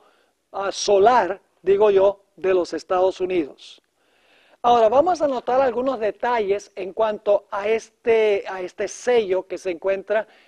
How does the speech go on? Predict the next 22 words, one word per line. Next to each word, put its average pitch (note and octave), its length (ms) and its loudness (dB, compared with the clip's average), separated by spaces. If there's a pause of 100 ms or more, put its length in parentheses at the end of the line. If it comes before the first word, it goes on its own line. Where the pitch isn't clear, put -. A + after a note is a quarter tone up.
(120)
en G3 160 -4
el F#3 120 -2
billete F#3+ 460 -2
de F#3+ 100 0
un F#3 140 -6
dólar. F#3+ 300 2
Usted F#3 180 -8
dice, F3+ 220 -6
"Bueno, C4 260 -2
eso G3+ 160 -8
está G#3+ 220 -4
en A3 80 -8
un G#3+ 120 -10
billete G3+ 420 -2
de F#3+ 60 -2
un F3+ 140 -6
dólar, G3 300 0
¿qué F#3 100 -6
tiene F#3+ 280 -4
eso F3+ 180 -6
que F3+ 160 -2
ver?". F#3 240 0